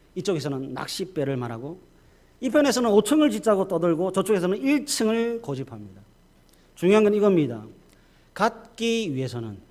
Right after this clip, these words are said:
온전히 합하기 위해서는, 모두가 하나가 되기 위해서는, 예, 모두가 같은 설계도,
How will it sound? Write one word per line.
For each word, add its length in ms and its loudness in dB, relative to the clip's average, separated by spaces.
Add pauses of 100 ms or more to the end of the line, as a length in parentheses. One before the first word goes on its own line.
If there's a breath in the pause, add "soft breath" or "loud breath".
(880 soft breath)
온전히 600 6
합하기 960 -2
위해서는, 460 0 (560 soft breath)
모두가 640 8
하나가 580 6
되기 280 4
위해서는, 500 0 (400 soft breath)
예, 100 4
모두가 520 4 (100)
같은 440 4
설계도, 440 2